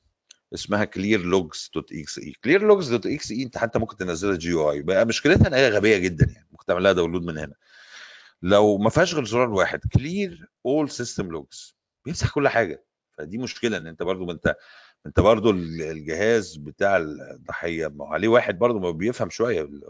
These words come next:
او admin بيراقب، فهيشوف ان ليه اللوجز اتمسحت، يعني بيمسح كل حاجة. في كمان مثال تاني هنا بيقول لك عليه، اللي هو ايه، قال لك: "لو انت بقى داخل بميتا سبلويت والميتر بريتر شيل شغال"، ماشي يا عم، فهمنا.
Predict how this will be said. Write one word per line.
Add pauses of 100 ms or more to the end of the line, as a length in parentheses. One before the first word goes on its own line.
او
admin
بيراقب،
فهيشوف
ان
ليه
اللوجز
اتمسحت،
يعني (100)
بيمسح
كل
حاجة. (1200)
في
كمان
مثال
تاني
هنا
بيقول
لك
عليه،
اللي
هو
ايه،
قال
لك:
"لو
انت
بقى
داخل
بميتا
سبلويت
والميتر
بريتر
شيل
شغال"،
ماشي
يا
عم،
فهمنا.